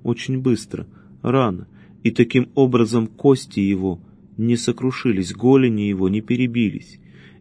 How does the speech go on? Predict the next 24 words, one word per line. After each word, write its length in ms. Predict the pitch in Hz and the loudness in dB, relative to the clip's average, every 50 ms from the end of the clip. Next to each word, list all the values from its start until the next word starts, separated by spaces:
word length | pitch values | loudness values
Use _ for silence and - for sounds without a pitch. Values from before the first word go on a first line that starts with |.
| - - | -6 0
И 380 | 107 107 107 107 104 104 101 101 - - - - - | 2 4 4 4 4 2 0 -2 -8 -20 -12 -4 2
Иоанн 360 | 110 110 117 117 120 120 - - - | 4 4 6 6 4 2 -2 -4 -4
Евангелист 680 | 110 110 113 117 117 113 110 117 120 127 131 131 - - - | -4 -2 -2 -2 -2 -2 0 0 2 2 0 0 -2 -6 -6
указывает, 720 | - 113 - - 135 135 135 120 107 107 101 95 95 87 | -6 -6 -4 0 2 2 2 2 0 -2 0 0 0 -2
что 200 | - - - 117 | -2 -4 -4 -4
то 200 | 113 - 131 120 | -2 0 0 0
же 100 | 113 120 | 0 -2
самое 460 | 113 - - 139 139 131 127 117 110 | -2 -2 -2 -2 0 0 0 -2 -2
было 300 | 101 101 120 127 127 123 | -2 -2 0 0 2 2
и 80 | 123 123 | 2 0
с 80 | - - | -2 -4
пасхальным 640 | - 123 117 - - 131 131 127 123 127 127 127 - - - | -6 -6 -6 -4 -2 0 0 2 2 0 -2 -4 -6 -6 -4
агнцем, 640 | 123 127 120 113 101 95 92 92 - - 92 92 95 | -2 0 0 -2 -2 -6 -8 -8 -10 -8 -8 -4 -2
должно 460 | 110 110 107 104 107 120 131 127 110 | 0 0 0 0 0 0 0 0 0
было 240 | 101 104 95 95 92 | 0 -2 -2 -4 -4
происходить. 600 | - 104 107 101 - - 110 107 101 101 95 98 - - - - - - - - - | -4 -4 -6 -6 -4 -2 -2 -2 0 -2 -4 -4 -8 -16 -20 -20 -20 -20 -20 -12 -6
Нельзя 600 | - 110 120 123 123 131 120 - 139 139 131 120 | 0 2 2 2 2 0 -2 0 0 2 2 0
было 260 | 104 104 113 107 104 | 0 0 0 0 0
дробить 540 | 98 90 - 107 101 101 107 120 117 120 - | 0 0 0 -2 0 0 -2 -4 -4 -4 -4
его 200 | 113 101 98 98 | -4 -4 -4 -4
костей. 500 | 98 - 101 104 - - - 92 87 - - - - - - - - - - | -6 -6 -8 -8 -10 -8 -8 -8 -8 -8 -10 -20 -20 -20 -20 -20 -20 -8 -2
Он 300 | - 120 120 120 117 - - - - | 2 4 4 4 2 -2 -10 -12 -8
испекался 720 | - 107 - - - 120 113 - 135 131 123 113 - - 107 | -8 -8 -6 -4 -2 -2 0 2 2 2 2 2 0 -4 -6
целиком, 640 | - - - 107 101 107 - - 135 139 135 135 | -4 -2 -2 -2 -2 -2 0 4 4 4 4 4